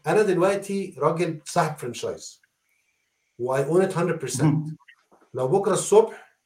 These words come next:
Speaker 1: بعت سندوتشات بعتها غزة، حد له حاجة عندي؟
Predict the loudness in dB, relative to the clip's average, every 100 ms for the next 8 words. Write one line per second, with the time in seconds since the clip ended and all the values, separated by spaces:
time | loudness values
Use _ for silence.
0 | _ _ _ -2 0 2 0 0 0 0
1 | -4 0 0 0 -8 _ _ _ _ _
2 | _ _ 0 0 2 4 4 4 0 -2
3 | -10 -10 -6 4 4 6 4 4 2 -8
4 | -14